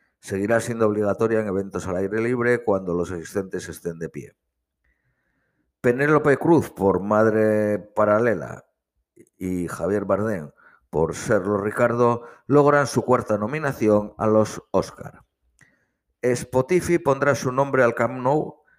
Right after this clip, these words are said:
pagará doscientos ochenta millones en tres años. Periódico El País, la caída en las encuestas dispara la tensión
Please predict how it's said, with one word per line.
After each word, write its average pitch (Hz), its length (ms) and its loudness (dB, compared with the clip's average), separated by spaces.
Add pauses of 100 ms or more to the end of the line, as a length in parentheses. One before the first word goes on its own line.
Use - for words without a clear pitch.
(500)
pagará 90 420 0
doscientos 101 540 -2
ochenta 85 380 -8
millones 117 680 -4
en 82 180 -12
tres - 460 -6
años. - 540 -18 (720)
Periódico 147 420 4
El 143 120 4
País, 85 320 -6
la 90 140 -6
caída 117 240 -4
en 110 60 -6
las 101 160 -8
encuestas 120 760 -4
dispara 95 480 -4
la 82 180 -6
tensión 98 640 -6